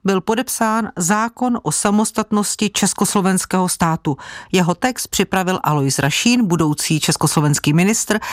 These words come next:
a podepsala ho pětice mužů, které nazýváme mužové osmadvacátého října. Švehla, Soukup, Stříbrný, Rašín a Šrobár.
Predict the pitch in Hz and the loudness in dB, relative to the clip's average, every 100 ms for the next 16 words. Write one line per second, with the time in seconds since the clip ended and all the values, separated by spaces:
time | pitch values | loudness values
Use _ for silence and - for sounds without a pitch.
0 | - 190 190 240 254 - 247 240 233 240 | -2 -2 0 -2 -2 -2 0 0 0 0
1 | 202 202 190 143 160 175 208 202 - 139 | 0 0 -2 2 2 4 2 2 0 2
2 | 147 170 196 196 196 190 190 185 - 170 | 2 2 2 2 2 2 0 -2 -2 2
3 | 202 214 233 240 226 - - 190 196 156 | 2 2 0 0 -2 -4 -2 0 0 0
4 | - 175 165 175 170 175 220 190 139 - | 0 0 0 -2 0 2 4 4 0 -4
5 | - - - - - - 226 247 247 262 | -20 -20 -20 -20 -10 -2 0 2 -2 -4
6 | _ - - 196 202 - 214 - _ - | _ -10 -2 0 0 -4 -6 -6 _ -12
7 | - - 214 185 196 196 196 - - 156 | -4 0 2 2 2 2 0 -6 -4 0
8 | 175 - 190 175 175 - 151 151 - 143 | 0 0 2 2 2 0 0 0 2 2
9 | 135 135 127 | 4 2 0